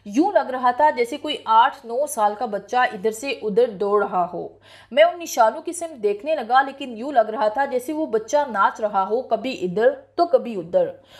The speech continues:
और फिर वो तहखाने की सीढ़ियों की तरफ बढ़ गया। साफ जाहिर हुआ कि वो तहखाने से बाहर निकल रहा है। "चलें, ऊपर चलें तहखाने में, और कुछ नहीं है," अकरम की आवाज़ उभरी। "हाँ चलो," मैंने कहा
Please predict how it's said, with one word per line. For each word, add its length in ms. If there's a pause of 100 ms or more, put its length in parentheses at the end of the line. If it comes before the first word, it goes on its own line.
(120)
और 120
फिर 100
वो 160
तहखाने 480
की 140
सीढ़ियों 300
की 100
तरफ 300
बढ़ 160
गया। 440 (300)
साफ 600
जाहिर 460
हुआ 200
कि 140
वो 140
तहखाने 460
से 200
बाहर 360
निकल 340
रहा 260
है। 380 (300)
"चलें, 480
ऊपर 260
चलें 440
तहखाने 480
में, 180 (280)
और 160
कुछ 320
नहीं 240
है," 260 (140)
अकरम 360
की 240
आवाज़ 520
उभरी। 360 (320)
"हाँ 160
चलो," 440
मैंने 220
कहा 500